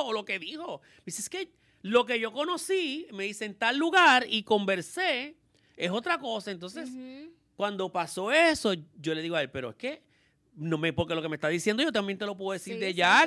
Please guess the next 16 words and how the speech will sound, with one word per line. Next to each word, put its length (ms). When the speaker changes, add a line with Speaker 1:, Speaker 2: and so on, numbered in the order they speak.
Speaker 1:
Jackie, 200
¿cómo 360
Speaker 2:
Ajá. 100
Speaker 1:
puede?". 600
Entonces, 260
que 100
se 140
van 180
en 100
un 260
Speaker 2:
Porque, 560
y, 360
y 80
fíjate, 640
yo 840
pude, 360